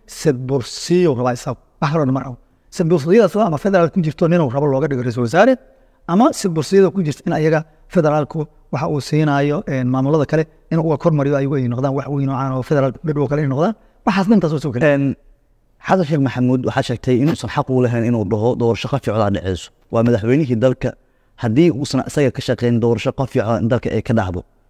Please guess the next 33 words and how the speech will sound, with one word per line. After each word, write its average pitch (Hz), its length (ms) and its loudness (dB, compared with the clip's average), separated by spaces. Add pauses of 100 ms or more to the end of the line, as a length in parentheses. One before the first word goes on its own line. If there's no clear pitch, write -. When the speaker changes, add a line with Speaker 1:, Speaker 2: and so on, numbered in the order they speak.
(160)
Speaker 2:
yaa 151 140 4
ka 110 80 -8
shaqaynaya 107 500 -2
marka? 92 180 -10
Speaker 1:
Adeer, 160 220 2 (120)
inuu 165 140 0
ka 202 120 -2
shaqeeyo 147 340 -2
waa 165 100 4
la 147 80 0
rabaa. 120 240 -4 (360)
Laakiin 151 320 -4
markuu 175 240 -2
ka 220 100 0
shaqeeyo 180 340 -2
doorashada 143 320 -2
qof - 160 -8
iyo 185 80 -2
cod 180 100 -6
ka 226 200 0
diyaariyo, 135 360 2 (100)
Speaker 2:
Mm. 113 180 -4
Speaker 1:
si - 160 -2
aysan 170 380 0
isaga 131 240 -4
hor, 165 120 0 (120)
aan 151 160 0
isaga 156 260 0
dantiisa 170 500 0
oo 156 40 2
madaxweynenimo 139 520 0
uu 147 120 -2
rabo 143 180 0